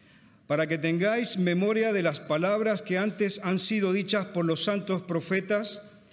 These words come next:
y del mandamiento del Señor y Salvador dado por vuestros apóstoles.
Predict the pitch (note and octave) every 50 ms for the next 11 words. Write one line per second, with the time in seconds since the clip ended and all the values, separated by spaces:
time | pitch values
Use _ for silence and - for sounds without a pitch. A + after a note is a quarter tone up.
0 | - - - - - - - - F3 F3 F3 F3 E3+ E3 E3 D#3+ D#3+ D#3 D3+ D#3
1 | E3 F#3 G#3+ A3+ - - A3 G#3 F#3 E3+ D#3 - - D#3 D#3 E3+ F#3 G3+ G#3 F#3+
2 | - - F#3 E3+ D#3 D3+ D3+ D#3 E3+ F#3 G3+ A3 - - - - - - - -
3 | - - - - - _ _ - D3 F3 G3+ A3 A3+ G#3 - F#3+ F#3 F3 E3+ F3
4 | E3 D#3+ - E3 D#3+ - - D3+ C#3+ C3+ E3 D#3 C#3 - - A#2+ A#2+ A#2 A#2 -